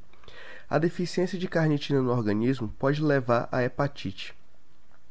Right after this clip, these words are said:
Entretanto, nem tudo são flores nessa história. Uma coisa é aumentar a concentração de L-carnitina no sangue,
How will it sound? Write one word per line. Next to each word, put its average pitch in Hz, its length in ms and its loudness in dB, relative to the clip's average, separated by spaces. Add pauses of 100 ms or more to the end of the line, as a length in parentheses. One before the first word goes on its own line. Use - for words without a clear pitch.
Entretanto, 139 680 6
nem 135 140 2
tudo 147 240 -2
são 170 200 2
flores 156 380 -2
nessa 156 240 2
história. 92 400 -4 (1500)
Uma 175 200 4
coisa 139 500 4
é - 80 4
aumentar 131 360 4
a 131 40 2
concentração 131 680 0
de 127 160 0
L-carnitina 135 720 2
no 139 100 2
sangue, 110 480 0